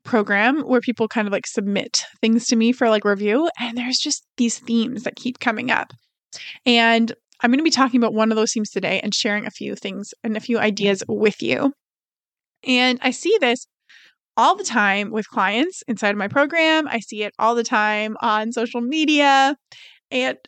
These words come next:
uh, I just, I haven't really talked about it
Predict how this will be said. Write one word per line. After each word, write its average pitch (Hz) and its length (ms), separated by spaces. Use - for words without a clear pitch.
uh, 240 480
I 262 220
just, 269 200
I 240 60
haven't 294 300
really 370 140
talked 440 200
about 240 160
it 269 120